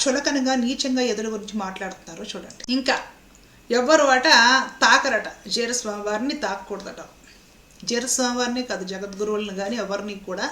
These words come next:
ఆడ మగ ఎవరు తాకడానికి వీల్లేదు. యతి ధర్మాలు అని కొన్ని ఉంటాయి. సిస్టమేటిక్‌గా ప్రత్యేకించి దండధారణ చేసిన యతులు ఎవరైతే ఉంటారో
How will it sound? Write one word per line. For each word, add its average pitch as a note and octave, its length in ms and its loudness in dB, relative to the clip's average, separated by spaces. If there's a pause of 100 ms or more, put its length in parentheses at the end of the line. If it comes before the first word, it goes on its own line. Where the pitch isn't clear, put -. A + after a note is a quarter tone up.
(520)
ఆడ B3 260 2
మగ A3+ 220 0
ఎవరు A#3 300 -4
తాకడానికి B3+ 640 -4
వీల్లేదు. G#3 720 -8
యతి C4+ 180 2
ధర్మాలు A#3 680 0
అని B3 140 0
కొన్ని B3 280 -4
ఉంటాయి. G3+ 240 -8 (120)
సిస్టమేటిక్‌గా A3 720 -2
ప్రత్యేకించి A3 600 -8
దండధారణ A3 580 -4
చేసిన G3 480 -6 (120)
యతులు G3 300 -6
ఎవరైతే G3 340 -6
ఉంటారో F3+ 520 -8